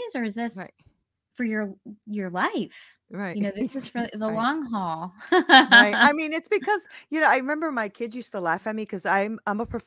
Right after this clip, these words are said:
Speaker 2: a perfectionist, also a recovering people pleaser. And,
Speaker 1: Mm-hmm.
Speaker 2: uh, b-,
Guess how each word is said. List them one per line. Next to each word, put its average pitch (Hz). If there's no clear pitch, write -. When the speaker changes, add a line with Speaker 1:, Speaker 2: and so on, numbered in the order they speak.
Speaker 2:
a 196
perfectionist, 196
also 262
a 277
recovering 208
people 160
pleaser. 147
And, 233
Speaker 1:
Mm-hmm. 170
Speaker 2:
uh, 208
b-, 180